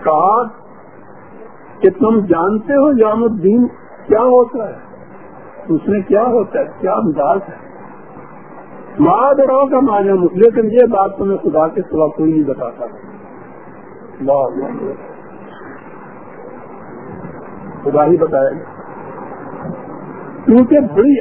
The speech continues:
اہم چیز تھی۔ دو دفعہ کہا، "ثم ما ادراک ما یوم الدین۔" ارے پھر سنو کہ یہ صرف خدا بتائے گا، کوئی بات انسان نہیں بتا سکتا کہ یوم الدین ہوتا کیا ہے۔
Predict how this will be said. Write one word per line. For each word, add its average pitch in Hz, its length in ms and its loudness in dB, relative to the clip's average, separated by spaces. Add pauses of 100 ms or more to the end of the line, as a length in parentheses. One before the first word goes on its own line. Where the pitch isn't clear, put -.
اہم 262 260 2
چیز 254 380 2
تھی۔ 294 200 4
دو 202 240 6
دفعہ 285 320 0
کہا، 247 440 0
"ثم 277 540 4
ما 277 220 2
ادراک 277 420 2
ما 262 300 2
یوم 240 240 -2
الدین۔" 214 280 -8 (480)
ارے 294 260 2
پھر 302 180 4
سنو 277 360 4
کہ 339 100 2
یہ 262 200 2 (120)
صرف 302 260 0
خدا 208 300 4
بتائے 214 340 2
گا، 220 100 4
کوئی 277 260 4
بات 220 180 0 (180)
انسان 185 400 0
نہیں 233 100 -2
بتا 180 280 -2
سکتا 165 360 -8
کہ 185 100 -6
یوم 190 260 4
الدین 233 340 2
ہوتا 185 360 0
کیا 208 280 -4
ہے۔ - 40 -14